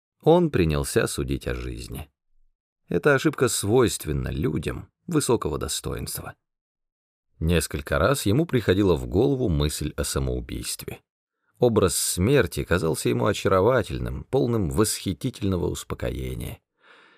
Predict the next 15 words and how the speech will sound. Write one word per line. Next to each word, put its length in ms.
Это 140
был 160
словно 340
стакан 560
ледяной 460
воды, 640
поданный 440
несчастному, 880
умирающему 680
в 140
пустыне 600
от 140
жажды 460
и 20
зноя. 520